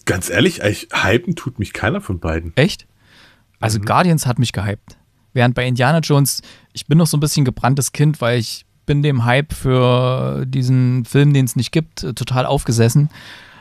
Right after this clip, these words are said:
Speaker 2: Ähm, zu
Speaker 1: Den
Speaker 2: dem nicht
Speaker 1: Vierer.
Speaker 2: existierenden vierten Teil, <laughs> ja, genau. Und bin damals ja ins Kino und dachte, was für eine bodenlose Scheiße, <laughs> was haben die hier gemacht, ey?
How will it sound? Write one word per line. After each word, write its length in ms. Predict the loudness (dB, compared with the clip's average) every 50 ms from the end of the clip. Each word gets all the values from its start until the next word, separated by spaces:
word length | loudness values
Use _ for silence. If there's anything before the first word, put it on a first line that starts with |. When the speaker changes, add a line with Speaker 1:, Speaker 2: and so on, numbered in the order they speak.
| _ _ -12 -10 -10 -10 -8
Speaker 2:
Ähm, 340 | -6 -4 -4 -2 -4 -4 -4
zu 140 | -2 -2 -2
Speaker 1:
Den 120 | 0 0
Speaker 2:
dem 60 | 2
nicht 160 | 2 2 2
Speaker 1:
Vierer. 100 | 0 0
Speaker 2:
existierenden 540 | -2 -2 -4 -6 -6 -2 0 0 0 0 0
vierten 260 | 0 0 0 0 0
Teil, 320 | 0 2 4 4 4 4 4 4
<laughs> 40 | 2
ja, 200 | 2 0 0 -2 -4
genau. 300 | -8 -4 -2 0 0 0 -4 -6 -12 -18 -16 -16 -14 -14 -14 -16 -14 -12 -8 -4
Und 320 | 0 2 2 4 2 2
bin 180 | 2 2 2 4
damals 440 | 4 4 4 4 2 2 0 0 0
ja 120 | 0 0
ins 140 | 0 -2 -4
Kino 300 | -2 0 2 2 2 2
und 80 | 0 -4 _
dachte, 280 | -10 -10 -10 -10 -12 -14
was 520 | -14 -8 -6 -4 -2 -2 -2 -2 -4 -6
für 180 | -6 -6 -8 -8
eine 320 | -6 -6 -6 -6 -8 -8
bodenlose 720 | -8 -8 -8 -6 -6 -6 -2 0 0 0 0 0 -2 -4 -6
Scheiße, 600 | -6 -6 -8 -6 -4 -4 -2 -2 -2 -2 -2 -2
<laughs> 20 | -2
was 240 | -2 -2 -2 -2 -2
haben 180 | -2 -2 -2
die 160 | 0 0 2
hier 180 | 4 4 2 2
gemacht, 440 | 0 0 0 0 0 0 -4 -4 -2
ey? 120 | -2 -2